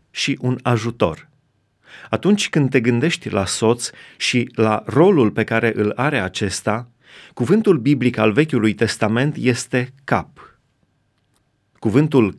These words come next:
cap înseamnă proeminent, conducător, cel mai înalt punct, prova unei corăbii, cel care preia conducerea, cel care are autoritatea, șeful, stăpânul.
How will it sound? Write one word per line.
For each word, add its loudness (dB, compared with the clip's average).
cap -2
înseamnă 0
proeminent, 0
conducător, 0
cel 2
mai 2
înalt 0
punct, -4
prova 2
unei 0
corăbii, -2
cel 0
care 0
preia 0
conducerea, -2
cel 2
care 0
are -2
autoritatea, -2
șeful, -2
stăpânul. -2